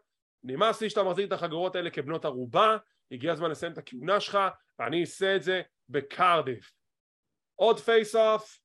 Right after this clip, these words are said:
והם הולכים מכות, ויש קאסח, ואז מקנטייר משיג את היתרון, בא לבצע את הקליימור,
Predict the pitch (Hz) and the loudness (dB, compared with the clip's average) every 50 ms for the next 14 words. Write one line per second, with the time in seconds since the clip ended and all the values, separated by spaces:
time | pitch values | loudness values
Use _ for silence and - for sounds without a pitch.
0 | _ 131 123 127 180 220 233 233 226 214 - _ _ _ - 170 196 233 233 - | _ -18 -4 0 2 2 2 2 0 -2 -6 _ _ _ -4 -2 0 0 0 0
1 | 233 254 254 247 240 - 247 226 202 170 135 156 220 233 220 - - - 247 226 | 0 0 0 0 2 4 4 4 4 2 2 2 2 2 2 -2 -4 -4 -4 -4
2 | - - 185 151 131 123 139 202 214 196 185 226 220 208 214 202 214 214 208 196 | -4 -4 -4 -4 -4 0 2 2 2 2 0 -2 -2 -2 -2 -2 -2 -2 -2 -4
3 | 190 - 220 202 214 202 190 - 185 220 262 269 254 - - _ _ _ - 123 | -6 -8 -8 -6 -6 -6 -4 -4 -2 0 2 2 2 0 -2 _ _ _ -8 0
4 | - 196 233 254 226 220 208 - 240 233 226 - 190 - - - 196 247 285 330 | 2 4 4 4 2 0 -2 -2 -2 -2 -2 -2 -6 -8 -6 -2 0 2 2 2
5 | 339 339 262 208 165 151 151 151 175 190 | 0 0 0 2 2 2 2 0 -2 -4